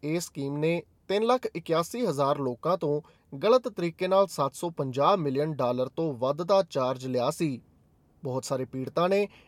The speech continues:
ਇਹਨਾਂ ਜਾਲੀ ਕਰਜ਼ਿਆਂ ਦਾ ਪਿੱਛਾ ਕਰਦਿਆਂ ਆਪਣੀਆਂ ਜਾਨਾਂ ਲੈ ਲਈਆਂ ਸਨ।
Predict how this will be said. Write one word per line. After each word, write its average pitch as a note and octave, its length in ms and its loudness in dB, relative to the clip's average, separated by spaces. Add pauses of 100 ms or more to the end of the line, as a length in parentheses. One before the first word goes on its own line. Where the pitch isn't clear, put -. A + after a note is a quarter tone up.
(140)
ਇਹਨਾਂ B3 300 2
ਜਾਲੀ D3+ 320 2
ਕਰਜ਼ਿਆਂ D3+ 400 0
ਦਾ F3 120 2
ਪਿੱਛਾ D3+ 360 -2
ਕਰਦਿਆਂ D#3 460 2 (220)
ਆਪਣੀਆਂ F3 480 0
ਜਾਨਾਂ E3 440 2
ਲੈ B2+ 120 2
ਲਈਆਂ C#3+ 240 0
ਸਨ। C3+ 280 -2